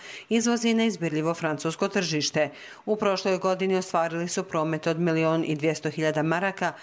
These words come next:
a plate i doprinosi se redovno uplaćuju za šezdeset pet radnika. Sena Tomić u ovoj fabrici radi već šesnaest godina, kada se je prekvalifikovala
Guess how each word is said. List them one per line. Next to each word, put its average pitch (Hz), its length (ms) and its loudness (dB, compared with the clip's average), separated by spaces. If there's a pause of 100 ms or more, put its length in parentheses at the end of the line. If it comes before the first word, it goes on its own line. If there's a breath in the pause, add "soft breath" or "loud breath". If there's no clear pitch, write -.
(240 loud breath)
a 196 100 0
plate 151 420 -2
i 151 40 0
doprinosi 160 580 0
se 190 160 2
redovno 147 400 -2
uplaćuju 160 480 -2
za 170 120 0
šezdeset 160 560 -2
pet 123 240 -4
radnika. 143 540 0 (360 loud breath)
Sena 170 320 0
Tomić 160 360 -2
u 170 40 -2
ovoj 156 160 0
fabrici 156 520 -2
radi 165 280 0
već 160 160 0
šesnaest 151 500 0
godina, 180 400 2
kada 147 240 -2
se 143 120 -2
je 139 100 2
prekvalifikovala 175 1000 0